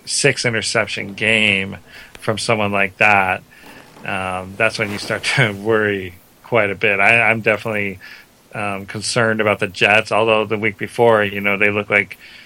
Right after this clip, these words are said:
uh, one of the better teams in the league. And I think you mentioned that. And, and so it's just, it maybe,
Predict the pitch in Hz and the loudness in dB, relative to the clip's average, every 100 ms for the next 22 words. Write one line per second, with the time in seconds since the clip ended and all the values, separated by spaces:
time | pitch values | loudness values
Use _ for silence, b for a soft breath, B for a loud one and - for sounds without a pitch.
0 | B B - 110 104 104 104 101 104 95 | B B -14 -10 -2 0 0 2 2 0
1 | - 123 110 98 95 113 104 95 110 113 | -2 0 0 -4 -8 -10 -8 -2 2 2
2 | 101 98 95 - 95 104 104 101 95 101 | 2 0 -2 -12 -12 -12 -10 -8 -8 -6
3 | 101 98 95 95 95 B B B B _ | -2 0 0 -2 -6 B B B B _
4 | _ - 117 107 - 123 117 - 135 - | _ -8 -6 -4 2 4 4 2 -2 0
5 | 139 127 123 131 131 131 123 | 2 2 4 4 4 4 2